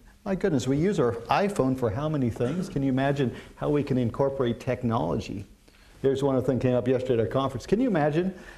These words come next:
you know, there's some side effects to aspirin. You know, people die from aspirin. Can you imagine if the F D A would approve that today? Think about that. I don't think they would at all,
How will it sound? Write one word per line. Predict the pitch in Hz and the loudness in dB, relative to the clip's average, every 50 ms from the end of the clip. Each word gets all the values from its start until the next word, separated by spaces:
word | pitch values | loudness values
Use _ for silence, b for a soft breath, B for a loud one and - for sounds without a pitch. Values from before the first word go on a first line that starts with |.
| B B | B B
you | - 139 | -2 0
know, | 131 | 2
there's | 120 147 156 - | 2 0 0 0
some | - 139 | -2 -2
side | - - 143 147 139 | 2 2 2 2 2
effects | 127 - 147 135 - - | 2 2 0 0 0 0
to | - | 0
aspirin. | - - 117 120 - - - - - - - - - - - - - - - - _ _ - - _ - | 0 2 0 0 -2 -4 -8 -10 -10 -10 -18 -20 -20 -20 -20 -20 -20 -20 -20 -20 _ _ -20 -20 _ -12
You | - | -10
know, | 139 120 | -10 -8
people | - 131 131 131 139 | -6 -6 -4 -2 0
die | 113 107 107 117 | 0 0 0 -2
from | 143 - 131 110 107 | -2 -4 -6 -6 -6
aspirin. | 120 151 160 - - 117 113 110 110 123 - b b b b | -6 -8 -10 -10 -10 -8 -8 -8 -8 -12 -16 b b b b
Can | - 139 | -4 -2
you | 165 | 0
imagine | 190 190 180 185 165 175 151 | 0 2 0 0 0 0 -2
if | 135 123 | -2 -2
the | - - - 131 | -4 -4 -2 -2
F | 131 127 - | -2 -2 -2
D | 139 135 131 | -2 0 0
A | 131 | 2
would | 131 117 | 0 0
approve | 104 110 - 123 117 113 | -2 -2 -2 -2 -4 -2
that | 113 113 113 113 | -2 -4 -6 -6
today? | - 113 110 110 120 127 - - - _ - _ _ - - - _ _ _ _ _ - _ _ _ _ _ - _ _ - _ _ _ _ _ - - - - - - - - - - | -6 -6 -6 -6 -6 -8 -10 -16 -20 _ -20 _ _ -20 -20 -20 _ _ _ _ _ -20 _ _ _ _ _ -20 _ _ -20 _ _ _ _ _ -20 -20 -20 -20 -20 -20 -20 -16 -6 -2
Think | 220 254 247 | 0 2 2
about | 185 147 104 90 - | 2 2 0 0 -4
that. | 104 - - | -6 -8 -4
I | - 160 | -2 0
don't | 202 233 214 165 - | 0 0 0 -2 0
think | - 151 147 147 - | 0 0 0 0 0
they | 135 120 110 | 0 2 2
would | 101 101 101 110 113 104 98 95 95 - B B B B B | 2 2 2 2 0 0 0 -4 -6 -10 B B B B B
at | - 117 117 113 110 | -2 0 0 2 2
all, | 131 175 208 247 208 - - - - | 2 0 0 -2 -4 -8 -10 -12 -20